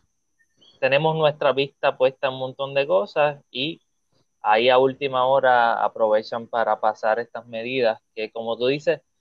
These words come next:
en Puerto Rico, aunque como muy bien lo has definido, nuestra democracia tiene que ponerse de unas comillas porque un territorio,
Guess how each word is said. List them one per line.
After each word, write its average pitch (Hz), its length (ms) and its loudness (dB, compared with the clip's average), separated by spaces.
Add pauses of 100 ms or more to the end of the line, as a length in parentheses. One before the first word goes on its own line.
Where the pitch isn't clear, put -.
(240)
en 123 140 -6
Puerto 123 320 2
Rico, 139 480 0
aunque 113 760 -2 (220)
como 113 240 0
muy 120 200 -4
bien 143 260 -2
lo 135 160 6
has 135 200 4
definido, 135 680 -2 (640)
nuestra 117 360 0
democracia 113 760 0
tiene 131 240 -4
que 127 100 2
ponerse 123 460 -4
de 127 180 6
unas 117 240 -6
comillas 131 580 -2
porque 104 400 -10 (520)
un 107 200 -14
territorio, 123 1080 4